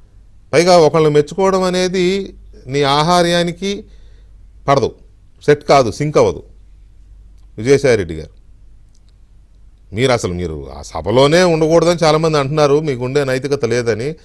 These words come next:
సరే, కర్మం కాలమో అది వేరే విషయం, అది రాజకీయాలు, భారత రాజ్యాంగం కల్పించిన అవకాశం, వెళ్ళారు చేసుకోండి. ఇప్పుడు బయటికి వెళ్ళే అవకాశం లేక లుకౌట్ నోటీసులు కూడా వచ్చినాయి,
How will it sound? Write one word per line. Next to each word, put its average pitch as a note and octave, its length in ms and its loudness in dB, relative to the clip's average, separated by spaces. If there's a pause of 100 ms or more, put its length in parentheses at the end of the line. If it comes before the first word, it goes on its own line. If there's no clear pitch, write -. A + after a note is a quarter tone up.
(320)
సరే, C3 140 2
కర్మం C3+ 420 -2
కాలమో C3 320 -2
అది A#2+ 140 -4
వేరే B2 220 0
విషయం, G2+ 220 -6
అది F#2 100 -4
రాజకీయాలు, A#2 520 -2
భారత A2 300 -2
రాజ్యాంగం A2 480 -2
కల్పించిన G#2+ 360 -6
అవకాశం, G#2 400 -4
వెళ్ళారు G#2+ 400 -2 (500)
చేసుకోండి. A2+ 340 -2
ఇప్పుడు G#2 200 -6
బయటికి G#2+ 300 0
వెళ్ళే A2 220 2
అవకాశం G#2+ 400 -2
లేక A2 120 -4
లుకౌట్ A2+ 380 -2
నోటీసులు G#2+ 320 -6
కూడా G#2 160 -2
వచ్చినాయి, A#2 300 -10